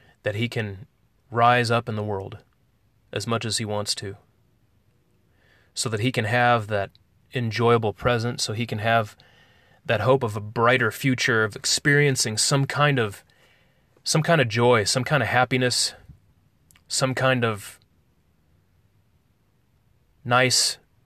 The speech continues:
you know, the pleasant things of life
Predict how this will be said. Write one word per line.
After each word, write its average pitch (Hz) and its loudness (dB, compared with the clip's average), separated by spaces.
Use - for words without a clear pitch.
you 147 -2
know, 127 4
the 113 -2
pleasant 143 2
things 123 0
of 120 0
life 117 2